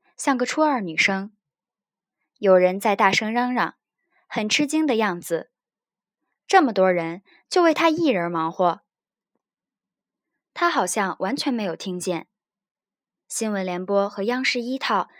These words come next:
两会期间同时包装一名记者，这是前所未有的。但是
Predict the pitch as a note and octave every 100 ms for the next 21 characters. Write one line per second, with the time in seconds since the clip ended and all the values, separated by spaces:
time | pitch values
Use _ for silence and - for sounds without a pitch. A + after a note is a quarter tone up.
0 | _ - G3+ F#3 C#4+ B3+ - A#3 B3 B3
1 | - A#3+ - B3 G3+ G3+ G#3+ G3+ F#3 F3
2 | F#3 F#3 F3+ E3 - _ _ _ _ -
3 | F4+ D4 - G#3+ - F3 C4+ B3+ E3 -
4 | E3 E3 _ _ _ _ _ _ _ _
5 | _ _ G3 F3+ - F3